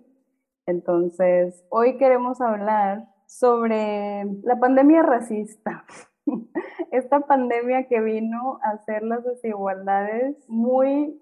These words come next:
intensas, muy visibles, muy tangibles, y pues el racismo que ya vivíamos en el mundo y en nuestro país, de pronto como que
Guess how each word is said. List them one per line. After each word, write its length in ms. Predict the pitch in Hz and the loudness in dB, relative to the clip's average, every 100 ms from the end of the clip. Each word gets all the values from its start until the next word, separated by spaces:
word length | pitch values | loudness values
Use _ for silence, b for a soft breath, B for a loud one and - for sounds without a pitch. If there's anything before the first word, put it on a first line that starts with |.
| - | -12
intensas, 720 | 226 226 233 226 226 254 254 | -6 -4 -4 -4 -2 -2 -2
muy 300 | 247 233 240 | -4 -8 -6
visibles, 560 | 233 233 233 220 226 | -8 -8 -6 -6 -6
muy 260 | 226 220 220 | -6 -6 -6
tangibles, 760 | 226 214 214 214 214 226 254 | -8 -10 -10 -10 -6 -4 -6
y 60 | 202 | -8
pues 220 | 196 196 | -12 -8
el 120 | 190 | -6
racismo 500 | 180 190 202 202 226 | -6 -6 -8 -8 -8
que 140 | 226 208 | -8 -10
ya 180 | 196 190 | -8 -6
vivíamos 680 | 202 202 196 202 208 _ _ | -8 -12 -10 -10 -10 _ _
en 100 | 196 | -10
el 140 | 185 175 | -8 -6
mundo 260 | 190 196 | -8 -8
y 120 | 208 | -8
en 80 | 208 | -8
nuestro 280 | 196 - 180 | -10 -12 -12
país, 340 | 170 175 202 | -6 -6 -8
de 100 | 202 | -10
pronto 360 | 190 185 180 196 | -10 -8 -8 -8
como 240 | 202 180 | -10 -10
que 320 | 175 165 156 | -10 -12 -14